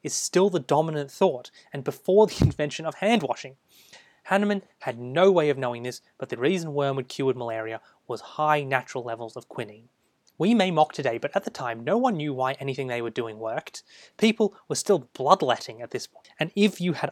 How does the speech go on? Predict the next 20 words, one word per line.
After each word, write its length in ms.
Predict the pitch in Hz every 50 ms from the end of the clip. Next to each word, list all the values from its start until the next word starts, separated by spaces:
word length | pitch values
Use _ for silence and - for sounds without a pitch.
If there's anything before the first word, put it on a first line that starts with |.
| - 147
asked 320 | 147 160 185 190 - -
a 80 | 147 -
doctor 380 | - 143 147 - - - 160
why 320 | 135 131 139 151 165 170 -
opium 460 | - 143 147 139 - - 165 147 135 123
worked, 340 | 123 123 143 185 208 - - - - - _ _ _
they'd 220 | - 139 143 143 143
have 100 | 135 -
shrugged 340 | - - 220 208 175 143
and 100 | 143 131
said, 160 | 123 135 117 - _ -
"I 60 | 143
don't 120 | 160 151
know, 180 | 120 123 139 135 - _ _ _ _ _ _ _ _ -
ghosts." 500 | - 120 160 165 - - - - - - _ _ _ _ _
Hahnemann's 420 | - - 185 196 208 208 202 180 151
work, 460 | 151 156 156 160 165 170 - - - _ _
despite 400 | - - - - 156 160 175 -
some 220 | - - 156 147 139
skepticism, 640 | - - 147 139 - 135 - 131 120 120 117 117